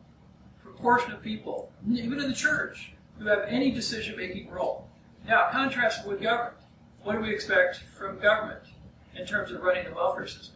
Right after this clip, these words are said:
We expect as citizens that we can tell our member of Congress what to do about <laughs> welfare, and then we can vote them out of office if they don't do the way we want them to do. And, and the whole system is members of Congress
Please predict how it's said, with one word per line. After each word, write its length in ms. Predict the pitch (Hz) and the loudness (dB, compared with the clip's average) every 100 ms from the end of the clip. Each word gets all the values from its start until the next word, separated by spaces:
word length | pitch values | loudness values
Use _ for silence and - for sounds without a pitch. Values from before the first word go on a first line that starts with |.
| - | -2
We 160 | 254 | 0
expect 360 | 330 - - 262 | 2 2 0 0
as 100 | 233 | -2
citizens 600 | 294 320 302 220 208 - - - | -4 -4 -4 -6 -8 -12 -20 -14
that 100 | - | -4
we 140 | 269 | -2
can 140 | 294 - | 2 0
tell 140 | 226 | 4
our 180 | 214 208 | 4 4
member 240 | 208 202 | 0 -2
of 80 | 196 | -4
Congress 480 | 214 214 202 196 - | 0 2 2 0 0
what 200 | 220 226 | 4 4
to 100 | 269 | 4
do 260 | 226 262 - - - - - - | -2 -4 -4 -8 -20 -20 -20 -10
about 340 | - - - | 2 4 4
<laughs> 100 | - | 4
welfare, 540 | - - - - - - - - - - | 2 2 0 -2 -4 -12 -20 -20 -20 -2
and 120 | 220 | 2
then 80 | 226 | 6
we 100 | 262 | 6
can 160 | 262 214 | 4 4
vote 180 | 233 | 2
them 120 | 233 220 | 4 4
out 180 | 214 | 4
of 40 | 214 | 6
office 380 | 277 - - - | 4 2 0 -8
if 100 | - | -8
they 120 | - | -4
don't 240 | - - | -2 -4
do 300 | 85 80 76 - | -6 -10 -10 -10
the 100 | - | -8
way 420 | - - - - - | -4 -2 -2 -6 -8
we 100 | - | -6
want 300 | - - - | 0 0 0
them 180 | - - | -8 -12
to 120 | - | -16
do. 320 | 214 202 - - - - - - | -2 -2 -2 -8 -20 -20 -14 -2
And, 240 | 214 214 - | -2 -2 -2
and 180 | 214 | -2
the 80 | 196 | 0
whole 600 | - 233 233 226 220 - - | 2 6 6 4 0 -6 -8
system 520 | - 262 - 220 190 | -2 -2 0 -2 -2
is 460 | 175 175 175 - - | -2 -2 -2 -8 -6
members 320 | 214 208 214 | -6 -4 -4
of 140 | 196 | -6
Congress 680 | 202 196 190 190 196 185 - | -2 2 2 6 4 4 -8